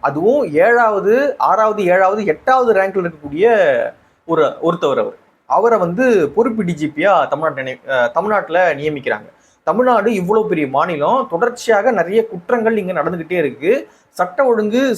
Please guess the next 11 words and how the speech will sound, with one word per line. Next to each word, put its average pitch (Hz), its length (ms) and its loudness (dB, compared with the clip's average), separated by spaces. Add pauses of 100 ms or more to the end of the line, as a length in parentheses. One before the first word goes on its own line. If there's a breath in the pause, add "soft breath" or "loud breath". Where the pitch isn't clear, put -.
(100)
சீர்கேடு 226 400 2
இருக்குங்க 165 320 -4
அப்படின்னு 170 240 0
சொல்லிட்டு 175 300 -6
எதிர்க்கட்சிகள் 202 600 -2 (320 soft breath)
அவ்வளவு 214 340 2
குற்றச்சாட்டுகளை 220 580 0
முன் 196 180 -4
வச்சுக்கிட்டே 185 320 0
இருக்காங்க. 151 680 -2
அந்த 185 360 -2